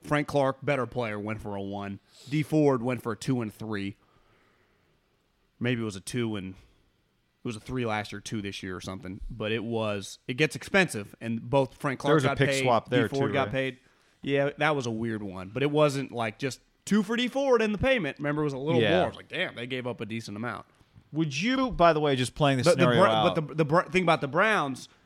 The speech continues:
Speaker 1: when they got, they got Odell Beckham, who was probably viewed much closer like a Khalil Mack than he was like a Frank Clark or a Dee Ford. They gave up a first, a third, and a player.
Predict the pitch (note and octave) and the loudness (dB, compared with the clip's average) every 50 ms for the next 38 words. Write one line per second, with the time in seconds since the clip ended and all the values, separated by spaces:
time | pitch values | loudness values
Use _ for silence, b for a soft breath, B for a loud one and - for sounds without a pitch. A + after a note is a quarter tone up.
0 | b b b - C#3 D3+ D3 D3 D3+ C#3 C3+ D3+ C#3+ C#3+ - - - C3+ A#2 D#3 | b b b -2 0 2 4 4 2 4 4 2 2 2 0 -4 -14 -6 -2 0
1 | E3 D#3+ C3+ A#2+ A#2 C#3+ D#3+ F3+ G#3+ A3+ - - - C#3+ C#3 C3+ C3 A#2+ A2+ A2+ | 0 0 0 -4 -4 0 4 6 6 6 4 2 -2 -2 -2 0 -2 -4 -2 -2
2 | B2 A#2 A#2 - A#2+ A#2 A#2+ - - _ _ C3 C3+ C3+ C3 B2+ B2 B2 A#2+ A2 | -4 -4 -4 -4 -6 -8 -8 -10 -12 _ _ -6 -4 -4 -2 -2 -2 -2 -2 -4
3 | G#2+ - - _ _ _ - B2+ - _ _ - D3 D3+ D3 C#3+ A#2+ B2 A#2+ A2+ | -6 -10 -16 _ _ _ -18 -18 -18 _ _ -6 -2 0 0 0 0 -4 -8 -8
4 | G#2+ B2 A#2+ A#2 A2 A#2+ B2 A2+ - - A#2 A#2 A2 - A#2 A2 G#2 F#2 F#2+ - | -8 -8 -8 -6 -6 -6 -6 -6 -6 -8 -8 -8 -8 -8 -10 -12 -12 -14 -16 -16
5 | - - B2 A#2+ A2+ G2+ G2+ A2 A2 G#2+ G2+ - - G#2+ G2 F#2+ G2 F#2+ F#2+ G2 | -12 -10 -8 -8 -6 -6 -6 -4 -2 -2 -4 -4 -6 -12 -12 -10 -10 -10 -10 -12
6 | G2+ E2+ - - - A#2+ F#2+ F#2 - - A2+ G#2+ G#2 - A2 G2 G2 G2+ G#2+ - | -12 -16 -18 -16 -12 -12 -12 -12 -8 -8 -8 -8 -6 -8 -10 -10 -8 -10 -12 -10
7 | - A2 A2 A#2 A#2 A#2+ A#2 b b b b b b b b b b b b _ | -8 -8 -4 -4 -6 -6 -8 b b b b b b b b b b b b _
8 | A#2+ B2+ C3 B2+ B2+ A#2+ A#2 A2+ - - - - - D3+ D#3 E3 D3+ - - A2 | -4 -2 0 0 0 -2 -2 -6 -8 -10 -8 -2 2 4 4 4 2 0 -8 -12
9 | - - - D3 C#3 C3 B2+ A#2+ A2 - - - - - D3+ F3 D#3+ A#2 F#2+ G2 | -6 0 2 2 2 2 0 -2 -6 -8 -10 -16 -8 -2 2 2 2 2 0 -6
10 | G#2 | -12